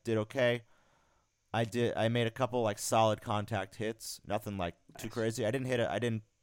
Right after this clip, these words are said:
Speaker 1: grand slam Barry Bonds at home.
Speaker 2: Hmm.
Speaker 1: But honestly, I couldn't really focus on the game. Like, I was just, like,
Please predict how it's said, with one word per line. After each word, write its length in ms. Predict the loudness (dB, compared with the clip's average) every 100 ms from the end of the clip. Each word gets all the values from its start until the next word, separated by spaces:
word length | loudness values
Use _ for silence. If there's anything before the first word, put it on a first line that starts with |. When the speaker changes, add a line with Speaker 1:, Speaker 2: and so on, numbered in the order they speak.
| -14 -2
Speaker 1:
grand 260 | 0 0
slam 300 | -2 -2 -4
Barry 240 | -2 -2 0
Bonds 280 | -2 -4
at 80 | -8
home. 360 | -6 -4 -6 -8 -20 -20 -20 -14
Speaker 2:
Hmm. 80 | -4
Speaker 1:
But 280 | -2 -2 -6 -20 -20 -20 -20 -20 -20 -20 -20 0
honestly, 380 | 2 4 2 2
I 40 |
couldn't 180 | 2 4
really 140 | 4
focus 280 | 6 4 2
on 80 | -2
the 80 | -2
game. 320 | -2 -4 -4 -8
Like, 120 | 0
I 80 | 2
was 140 | 2
just, 180 | 0 2
like, 260 | 4 2